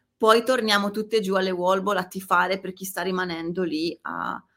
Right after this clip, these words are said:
a finire quelle wall ball. Quindi sì, è proprio la community, secondo me, un po' come anche in CrossFit, la community è veramente quello che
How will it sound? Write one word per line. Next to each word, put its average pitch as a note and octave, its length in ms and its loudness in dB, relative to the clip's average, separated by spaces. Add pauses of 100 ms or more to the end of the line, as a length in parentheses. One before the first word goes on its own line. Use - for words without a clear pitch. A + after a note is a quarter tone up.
(300)
a - 100 -14
finire G3+ 460 -2
quelle F3+ 220 -2
wall E3 320 0
ball. E3+ 180 -2
Quindi G#3+ 280 -4
sì, G#3 260 -6
è F#3 140 -6
proprio F#3+ 680 0
la G3+ 140 -2
community, A#3 560 0
secondo G3 300 -2
me, G#3+ 160 2
un A3 100 0
po' C4+ 120 2
come C4+ 260 0
anche F3 260 -4
in E3+ 80 -2
CrossFit, F3+ 580 0
la G3 120 0
community A3 600 0
è F#3 120 0
veramente G3 580 0
quello F#3+ 260 0
che F#3 280 -4